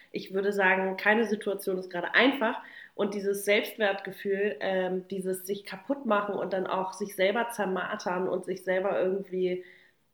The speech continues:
bemitleiden, das hat auch, also es gibt immer so, bei mir gibt's auch so spezielle Phasen. Ich merke das natürlich, wenn ich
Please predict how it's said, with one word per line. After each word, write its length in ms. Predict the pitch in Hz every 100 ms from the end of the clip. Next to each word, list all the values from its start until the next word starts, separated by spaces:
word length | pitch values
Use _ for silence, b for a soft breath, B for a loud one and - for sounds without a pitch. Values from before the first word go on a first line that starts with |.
| _
bemitleiden, 520 | 202 208 214 202 190
das 260 | 185 - -
hat 220 | 208 -
auch, 220 | 196 202
also 160 | 202 202
es 180 | - -
gibt 180 | 214 -
immer 300 | 214 208 202
so, 400 | 196 196 196 -
bei 100 | 185
mir 140 | 208
gibt's 340 | 202 208 - -
auch 160 | - 190
so 160 | 208
spezielle 560 | 196 - 202 196 196 185
Phasen. 560 | - 196 196 190 156 -
Ich 140 | -
merke 220 | 180 185
das 140 | 185 185
natürlich, 340 | 185 202 196
wenn 160 | 175 175
ich 200 | 175